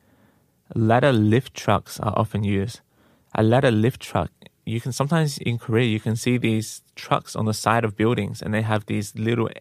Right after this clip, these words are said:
elevators. And they would put the furniture on these elevators and your boxes and belongings, and then they'll lift it up from the outside using this ele-, elevator to the window of your apartment.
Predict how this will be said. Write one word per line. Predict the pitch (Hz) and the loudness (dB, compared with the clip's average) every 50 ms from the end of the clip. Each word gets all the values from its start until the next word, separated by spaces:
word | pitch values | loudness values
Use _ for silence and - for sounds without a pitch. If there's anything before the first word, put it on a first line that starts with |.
| _ - | _ -4
elevators. | 101 101 120 120 107 - 87 85 - - - - - _ _ _ _ _ _ _ _ _ _ _ _ _ | -2 0 0 0 0 0 -2 -4 -4 -6 -8 -8 -12 _ _ _ _ _ _ _ _ _ _ _ _ _
And | - 117 117 110 110 107 101 104 - _ _ _ - | -6 -2 0 0 2 0 0 -2 -6 _ _ _ -2
they | - 113 | 0 2
would | 110 110 107 - _ | 2 2 0 -2 _
put | - - 175 - _ | -6 -6 -6 -6 _
the | - 135 | -8 -6
furniture | - - 117 120 127 135 123 - - 131 127 131 - | -2 0 0 0 0 -2 -4 -4 -2 0 0 0 0
on | - 113 117 123 | -2 -2 -2 -2
these | 120 117 113 - | -2 -4 -4 -4
elevators | - 98 110 117 117 127 123 127 139 147 160 160 147 - | -2 -2 -2 -2 0 -2 -2 -2 -2 -4 -4 -6 -6 -6
and | - 107 104 110 107 104 | -4 -4 -2 -2 -2 -2
your | 110 110 | -4 -2
boxes | - 113 110 113 - - 120 113 117 | 0 -2 -2 -2 -4 -6 -6 -4 -4
and | 110 110 | -4 -4
belongings, | 107 110 117 117 123 135 143 - - _ _ _ _ _ _ _ _ - | -2 -2 -2 -2 -4 -6 -8 -12 -16 _ _ _ _ _ _ _ _ -6
and | - 110 113 | -2 0 0
then | 120 117 104 | 0 0 0
they'll | - 113 110 113 | 2 2 2 2
lift | 113 110 123 151 151 - - - | 2 2 0 0 -2 -2 -4 -2
it | 117 107 | 0 2
up | 117 135 - | 2 0 -2
from | - - 123 117 117 | -4 -6 -4 -2 -2
the | 101 - - | -2 0 0
outside | 107 135 143 - - - - 98 101 98 117 143 - - - _ _ _ _ _ _ _ _ | 0 0 -2 -4 -6 -4 -2 -2 -2 -2 -4 -6 -8 -14 -20 _ _ _ _ _ _ _ _
using | - 123 120 117 139 131 | -8 -6 -6 -4 -4 -6
this | 127 113 - - - | -6 -6 -8 -10 -10
ele-, | - 101 95 - - | -8 -8 -8 -8 -6
elevator | - 113 104 104 101 104 104 104 110 113 131 127 - _ _ _ _ _ _ _ _ _ _ _ _ - | -4 -4 -2 -2 -2 -2 -2 -2 -2 -4 -4 -6 -10 _ _ _ _ _ _ _ _ _ _ _ _ -6
to | - 123 117 | -2 0 2
the | 117 107 | 2 2
window | 104 107 117 135 143 143 131 120 104 | 2 2 0 0 0 0 2 2 2
of | 98 92 104 110 | 2 0 0 -2
your | 101 | -2
apartment. | 104 - 117 90 - 104 98 - - | -4 -2 -4 -4 -4 -4 -6 -6 -8